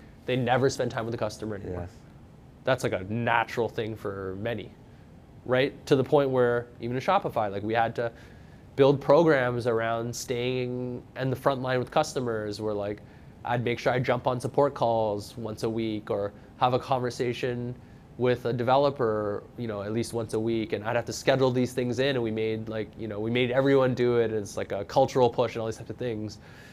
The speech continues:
Speaker 1: It's not because we don't like that. Actually, every time we did it, we remind ourselves, like, how much that's the point of the job.
Speaker 2: Yeah.
Speaker 1: But it's just 'cause there's so much other crap. There's so much overhead to do,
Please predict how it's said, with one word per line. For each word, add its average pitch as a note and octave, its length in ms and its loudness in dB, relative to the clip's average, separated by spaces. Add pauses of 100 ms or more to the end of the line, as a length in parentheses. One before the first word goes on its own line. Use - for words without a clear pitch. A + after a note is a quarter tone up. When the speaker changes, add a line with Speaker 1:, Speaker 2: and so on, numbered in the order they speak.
(1080)
Speaker 1:
It's B2+ 160 -6
not C#3+ 180 2
because C3 240 0
we B2+ 60 2
don't G#2+ 200 -2
like B2 280 -2
that. G2 220 -2
Actually, B2+ 300 0
every B2+ 160 2
time A#2 200 -2
we A2 100 -4
did A#2 180 0
it, G2+ 200 0 (260)
we A2+ 160 -4
remind A2 400 0
ourselves, G#2+ 420 -4
like, G2+ 120 -10
how B2 200 0
much A2 300 -6
that's A2 220 -8
the - 80 -6
point A2+ 220 -2
of G#2 60 -6
the G#2 60 -8
job. G#2+ 540 0
Speaker 2:
Yeah. G2 240 -4 (500)
Speaker 1:
But B2 80 -4
it's A2 80 -6
just A2 120 -8
'cause C#3 120 0
there's C#3 140 0
so G3 140 4
much F#3+ 140 -2
other G3+ 160 2
crap. - 360 0
There's B2 100 -6
so D3 320 2
much D3+ 240 0
overhead B2+ 420 0
to A#2+ 80 -8
do, A2+ 480 -2